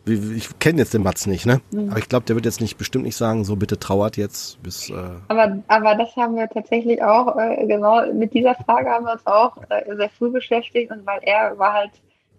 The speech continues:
Speaker 2: ja, er war so ein sehr unbeschwertes, äh, Kind und der hat so das Leben ge-, genossen und das Leben genießt, äh, ge-, ge-, geliebt, ja. Und, ähm,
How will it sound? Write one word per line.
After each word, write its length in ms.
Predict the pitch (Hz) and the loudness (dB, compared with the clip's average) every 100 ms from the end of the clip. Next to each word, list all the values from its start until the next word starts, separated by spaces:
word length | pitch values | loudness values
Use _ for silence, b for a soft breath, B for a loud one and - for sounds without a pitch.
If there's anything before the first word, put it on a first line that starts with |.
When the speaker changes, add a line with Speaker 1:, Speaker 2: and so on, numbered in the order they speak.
| - | -4
Speaker 2:
ja, 160 | 226 | -2
er 180 | 208 180 | -2 0
war 160 | 185 202 | 0 2
so 80 | 190 | 0
ein 120 | 190 | 0
sehr 480 | 196 202 202 208 - _ _ _ _ _ | 2 4 4 2 -2 _ _ _ _ _
unbeschwertes, 880 | - 247 247 226 202 208 208 214 - | 2 4 4 2 2 4 4 0 -4
äh, 180 | - 196 | -2 -2
Kind 360 | - 226 262 214 | -2 0 0 0
und 100 | 196 | -2
der 120 | 196 | -4
hat 100 | 202 | -2
so 60 | 196 | -2
das 160 | 208 | -2
Leben 480 | 202 220 190 190 196 | 2 2 2 -2 -2
ge-, 260 | 190 190 180 | 2 2 2
genossen 500 | 208 196 254 - 285 | 2 2 0 2 0
und 200 | 233 226 | 2 -2
das 140 | 226 226 | -4 -2
Leben 360 | 214 220 202 | 0 0 0
genießt, 460 | 202 202 226 208 - - | 0 2 4 2 -2 -6
äh, 160 | 208 196 | 0 2
ge-, 120 | 202 | 4
ge-, 200 | 185 190 | 4 2
geliebt, 460 | 214 214 233 196 - | 4 4 4 2 -2
ja. 260 | 190 208 | 0 0
Und, 320 | - 196 196 - | 0 -6 -8 -6
ähm, 340 | 196 190 190 | -6 -8 -12